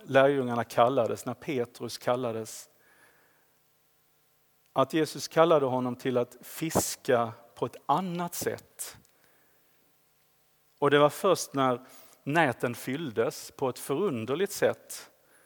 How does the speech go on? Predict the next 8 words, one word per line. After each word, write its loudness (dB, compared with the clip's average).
detta 6
tecken -2
som -4
gjorde 0
att -6
Petrus -6
också -4
baxnade -2